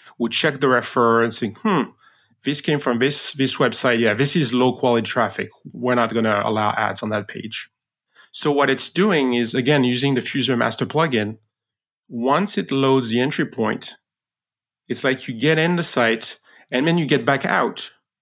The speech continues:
and you come back in using an open redirect. An open redirect is essentially a redirection in your browser, uh, that can happen from a search engine. So let's say, you know, you search for,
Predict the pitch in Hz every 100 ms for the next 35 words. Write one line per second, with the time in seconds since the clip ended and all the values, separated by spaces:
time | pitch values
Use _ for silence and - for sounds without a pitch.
0 | _ _ _ _ _ _ _ _ _ 160
1 | 165 160 139 165 156 139 131 - 180 131
2 | 135 165 _ _ _ - 127 131 131 135
3 | 131 131 151 160 143 123 131 110 101 -
4 | - _ _ _ _ _ - 160 233 233
5 | 214 175 143 143 139 120 143 135 147 135
6 | 131 131 - - - _ _ _ - 127
7 | 127 156 185 160 - 156 151 139 117 127
8 | 127 127 110 107 147 - _ _ _ _
9 | _ _ 113 110 104 107 107 117 135 110
10 | 123 131 127 - 123 113 95 131 131 131
11 | 113 107 120 170 _ _ _ _ _ _
12 | - - 123 127 131 - 131 123 120 120
13 | 113 107 - 135 - 135 127 117 113 113